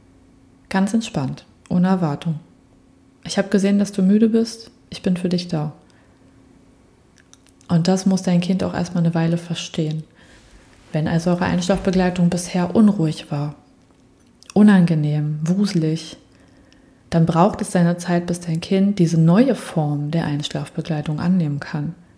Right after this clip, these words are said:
Denn das bisherige Angebot, was du vielleicht gemacht hast, war mit Druck. Und falls du jetzt vorhast, diese Strategie zu ändern, musst du deinem Kind Zeit geben. Dein Kind wird nicht von heute auf morgen, ja,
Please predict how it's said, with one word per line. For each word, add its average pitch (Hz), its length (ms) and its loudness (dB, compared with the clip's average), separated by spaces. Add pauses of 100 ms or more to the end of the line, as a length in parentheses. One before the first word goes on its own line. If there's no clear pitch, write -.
(840)
Denn 170 120 4
das 175 140 2
bisherige 226 520 2
Angebot, 165 540 0
was 156 160 -2
du 170 80 -6
vielleicht 160 280 -6
gemacht 165 380 -6
hast, 180 220 -8
war 170 420 0
mit 175 180 -2
Druck. - 440 -6 (1300)
Und 165 140 0
falls 175 300 0
du 196 60 -2
jetzt 170 140 0
vorhast, 180 340 0
diese 160 140 0
Strategie 175 460 0
zu 175 180 -4
ändern, 185 320 2
musst 175 180 0
du 185 40 -6
deinem 165 180 -2
Kind 156 240 -8
Zeit 170 300 -6
geben. 151 340 -4 (960)
Dein 165 160 0
Kind 208 320 4
wird 190 140 0
nicht 190 180 0
von 175 140 2
heute 190 200 4
auf 175 180 -2
morgen, 175 400 4 (1000)
ja, 180 340 2